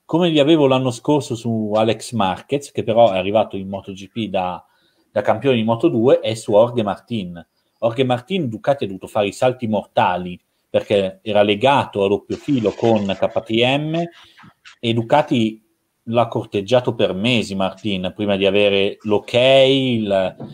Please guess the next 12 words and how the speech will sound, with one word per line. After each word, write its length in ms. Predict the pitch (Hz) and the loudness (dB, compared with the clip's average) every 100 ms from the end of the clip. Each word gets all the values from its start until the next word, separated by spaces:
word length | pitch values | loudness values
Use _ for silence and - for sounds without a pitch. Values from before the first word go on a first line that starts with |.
| - | -18
se, 240 | - 110 107 | -10 -8 -6
prima 220 | 120 117 | -2 -2
di 80 | 104 | -2
riuscire 840 | 101 - - 117 107 101 95 87 _ _ _ | -8 -10 -4 0 0 0 -2 -6 _ _ _
a 400 | 101 104 101 95 | -4 0 2 2
sciogliere 440 | - 120 113 104 101 | 0 0 2 0 -2
il 60 | |
contratto 400 | 98 101 101 - | -4 0 0 0
con 160 | 95 95 | -8 -8
K 320 | 90 - - | -8 -8 -10
T 80 | - 104 | -6 -2
M, 420 | 127 110 98 92 | 0 0 -4 -8